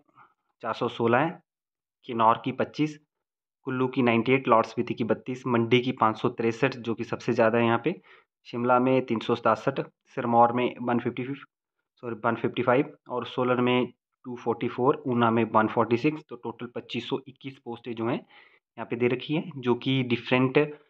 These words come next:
ट्वेल्व जो डिस्ट्रिक्ट्स हैं उनमें फिल अप की जाएंगी। आप देख सकते हैं काफ़ी पोस्टें हैं। और in the view of above you are hereby directed to send the information regarding bifurcation of above said post and detail of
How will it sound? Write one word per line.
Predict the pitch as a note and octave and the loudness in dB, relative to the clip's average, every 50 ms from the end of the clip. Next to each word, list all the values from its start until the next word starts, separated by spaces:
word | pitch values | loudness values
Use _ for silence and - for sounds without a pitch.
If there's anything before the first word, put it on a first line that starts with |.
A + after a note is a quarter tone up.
| _ _ _ _ _ - | _ _ _ _ _ -14
ट्वेल्व | A#2+ A#2 A2 - - B2 A#2+ A#2 A2+ A#2+ | -12 -12 -12 -8 -4 -4 -2 -2 -2 -2
जो | A#2+ B2 B2 B2 B2 | 0 2 4 4 4
डिस्ट्रिक्ट्स | A#2 A#2 A#2 A#2+ - C3 B2+ - - | 4 4 0 -2 -4 -8 -4 0 0
हैं | C#3 | 2
उनमें | C3 B2 B2 B2 B2 A#2+ | 4 4 4 4 2 2
फिल | B2 - A#2+ A#2 | 2 4 4 4
अप | A#2+ - - - | 4 2 -2 -6
की | B2+ B2 | -4 0
जाएंगी। | B2 B2 A#2+ A#2+ A#2+ D#3 A#3+ - - _ _ _ _ _ _ _ _ _ _ _ _ _ _ _ _ _ _ - _ _ _ | 2 4 4 4 2 -2 -4 -4 -8 _ _ _ _ _ _ _ _ _ _ _ _ _ _ _ _ _ _ -20 _ _ _
आप | - G2+ - - | -12 -12 -10 -10
देख | A#2 A2+ - | -10 -8 -6
सकते | C3+ B2 - C#3+ | -6 -2 0 0
हैं | C3 C3+ | 2 4
काफ़ी | - A2+ - - C3+ | 4 2 4 2 -2
पोस्टें | C3+ - A#2+ A#2+ B2 C#3 C3 | 0 0 0 0 2 2 4
हैं। | C3 C3+ E3+ F3+ F#3 - _ - - _ _ - | 4 4 2 0 -4 -10 _ -20 -20 _ _ -10
और | A#2+ A#2 A#2 - - | -10 -8 -8 -6 -6
in | C3 B2+ | -2 -2
the | C3 B2+ | 0 2
view | C3 C#3 C#3+ | 6 6 6
of | C#3 C3+ - | 6 8 8
above | A#2 B2 B2+ C3 B2+ - C3+ | 8 10 8 8 6 4 4
you | C3 B2 A#2+ | 6 8 8
are | A2 G#2+ - | 8 6 4
hereby | - C3 B2 A#2+ A#2+ - B2 B2+ B2 B2 B2 B2 A#2+ A2+ | 2 2 2 2 2 0 2 4 6 6 6 4 2 0
directed | A2+ G#2+ G2+ - - B2+ - - | 0 0 0 0 0 -2 -2 -2
to | B2 A#2+ - | -6 -6 -4
send | - A2 A2+ A2+ | -2 0 0 2
the | A#2+ A2+ | 2 0
information | A2 - A#2 A2+ A#2 A#2 - - C3+ B2+ | 0 2 2 2 4 4 4 2 2 2
regarding | A#2+ A#2+ A2+ G#2+ A2 A2+ A#2 B2 A#2 - - B2 A2+ | 2 4 4 4 6 4 4 4 2 -2 -6 -10 -10
bifurcation | A2 G#2 - - - - A#2 A2 - B2+ B2 A#2 | -10 -10 -10 -12 -10 -10 -8 -6 -4 -4 -2 -2
of | A2 - | -2 -4
above | A2 A2 A2 A2+ A2+ - - | -4 -4 -2 -2 -2 -2 0
said | B2+ A2+ - - | -2 -2 -2 -2
post | A#2 A2+ A#2+ A#2 - C3 | -4 -4 -2 -2 0 0
and | B2 A2+ | 2 2
detail | G#2+ G2 A2 G#2+ A2 | 2 0 0 2 2
of | A2 | 0